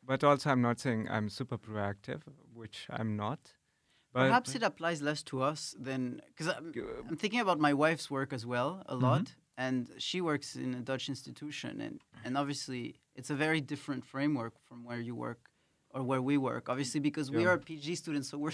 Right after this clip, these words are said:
Speaker 2: still very
Speaker 1: Yeah,
Speaker 2: free.
Speaker 1: yeah.
Speaker 2: But
Speaker 1: I, I, I think, f-,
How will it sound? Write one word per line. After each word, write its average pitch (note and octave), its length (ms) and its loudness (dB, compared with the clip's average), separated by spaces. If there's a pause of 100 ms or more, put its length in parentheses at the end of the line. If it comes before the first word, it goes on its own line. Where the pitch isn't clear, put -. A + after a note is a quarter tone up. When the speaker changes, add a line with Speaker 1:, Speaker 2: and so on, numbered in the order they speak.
(100)
Speaker 2:
still E3 160 -2
very C#3 240 -2
Speaker 1:
Yeah, A2+ 160 2
Speaker 2:
free. C3+ 280 0 (100)
Speaker 1:
yeah. A2 240 -2 (260)
Speaker 2:
But C#3 200 8
Speaker 1:
I, C#3+ 80 8
I, C#3 260 2
I D3 40 4
think, D3+ 240 0
f-, - 140 -14